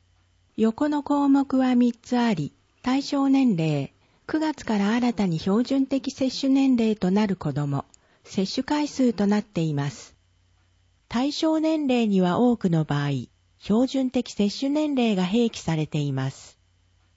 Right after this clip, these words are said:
なお、ほとんどの予防接種について、細かい注釈がついていますので、はじめに注釈文を読み、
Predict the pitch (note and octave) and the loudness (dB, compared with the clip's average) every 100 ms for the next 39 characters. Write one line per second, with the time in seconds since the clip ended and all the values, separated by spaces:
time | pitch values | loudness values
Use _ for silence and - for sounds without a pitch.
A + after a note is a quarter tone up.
0 | _ _ _ - G3 G#3+ E3 - E3+ D4 | _ _ _ -4 0 2 2 0 -2 0
1 | E4 D#4 A3 F#3+ F3+ F#3 A#3 A#3 B3+ - | 0 2 2 4 2 2 0 0 -2 0
2 | F#3+ F3 E3+ F#3 D#3+ C3+ C#3 - _ - | 0 0 0 -2 -2 -2 -4 -8 _ -4
3 | D#3+ A#3 C#4 D4+ A#3+ - G#3+ A3 A#3+ A#3 | 0 0 0 -2 0 0 0 0 -2 -2
4 | A#3 - B3 A3+ G3 F#3+ F#3 G3 - D#3 | -2 0 -2 0 2 2 2 0 -2 -2
5 | B2+ B2+ - _ _ _ _ - E3 A#3+ | 0 -4 -6 _ _ _ _ -6 -2 0
6 | C#4+ C#4+ C#4 - B3+ B3 B3+ B3 A#3 A3+ | 0 0 -2 -2 0 0 -2 0 2 4
7 | A3 A3 G#3+ D#3 C#3+ | 4 4 4 2 -2